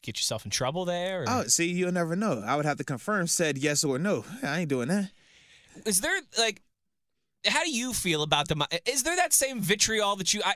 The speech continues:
Speaker 1: I know you don't like the Jets, and I know you don't like the Patriots from your time in Buffalo. Is Miami on that same level?
Speaker 2: Um, not really. Honestly, it's a rivalry there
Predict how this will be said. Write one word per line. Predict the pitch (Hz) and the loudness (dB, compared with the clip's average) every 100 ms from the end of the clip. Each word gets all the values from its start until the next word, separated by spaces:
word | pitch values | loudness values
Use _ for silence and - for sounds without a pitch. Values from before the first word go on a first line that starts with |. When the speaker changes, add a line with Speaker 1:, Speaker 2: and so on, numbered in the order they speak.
| 202 | 0
Speaker 1:
I | 233 | -2
know | 320 339 | 2 0
you | 320 | 2
don't | 277 | 0
like | 247 226 | 0 -2
the | 180 | 0
Jets, | 139 208 208 | 2 2 2
and | 185 | 2
I | 185 | 2
know | 190 | 2
you | 196 | 4
don't | 180 | 4
like | 170 | 4
the | - | 2
Patriots | - 160 - 131 117 | 2 2 2 -2 0
from | 147 131 | 0 0
your | 123 | 2
time | 143 131 | 2 2
in | 117 | 2
Buffalo. | 120 - 120 120 | 0 0 -2 -2
Is | 147 | 0
Miami | 196 233 233 233 220 | 2 2 2 2 0
on | 220 | 0
that | 202 | 2
same | 202 202 | 2 2
level? | 196 180 180 - - _ _ _ _ _ - | -2 -2 -6 -12 -20 _ _ _ _ _ -4
Speaker 2:
Um, | 285 359 370 240 _ _ _ | -2 -4 -6 -8 _ _ _
not | 135 196 285 - | -6 -4 -4 -10
really. | 101 98 127 143 90 - - | -14 -10 -4 -4 -4 -10 -6
Honestly, | 165 247 254 269 - _ _ _ | 0 2 2 0 -4 _ _ _
it's | 143 - | 0 2
a | 123 | 2
rivalry | 101 139 147 151 | 2 0 0 -2
there | 165 190 | -2 -4